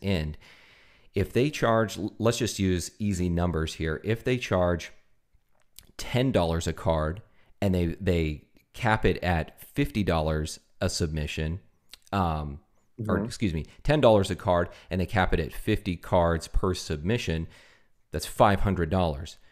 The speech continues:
Speaker 1: They could very well charge
Speaker 2: Mm-hmm.
Speaker 1: fifty dollars per card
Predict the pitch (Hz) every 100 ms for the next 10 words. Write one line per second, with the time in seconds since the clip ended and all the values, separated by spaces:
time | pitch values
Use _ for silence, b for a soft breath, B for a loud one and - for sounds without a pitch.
0 | - 113 117 95 113 120 107 113 113 107
1 | - 90 104 - 95 - 185 208 160 107
2 | 87 85 80 80 - - _ _ - 107
3 | - 92 85 85